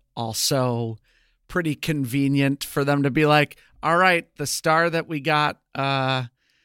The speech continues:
there's a, there's a three-week gap between stars. Sarah, do you think you could just, uh, hop on stage for about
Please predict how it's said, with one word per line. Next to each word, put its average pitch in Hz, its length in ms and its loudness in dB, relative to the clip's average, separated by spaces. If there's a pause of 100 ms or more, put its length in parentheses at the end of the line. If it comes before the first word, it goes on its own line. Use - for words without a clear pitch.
(160)
there's 143 200 -2
a, 165 80 -6
there's 156 260 -2
a 139 120 -2
three-week 185 840 -4
gap 156 440 0
between 139 420 -4
stars. 123 560 -2
Sarah, 151 420 0
do 143 100 0
you 131 100 2
think 143 260 -2
you 139 100 -4
could 135 180 -4
just, 127 300 -4
uh, 127 260 2 (280)
hop 151 300 0
on 143 240 2
stage 147 580 0
for 160 160 -2
about 151 320 2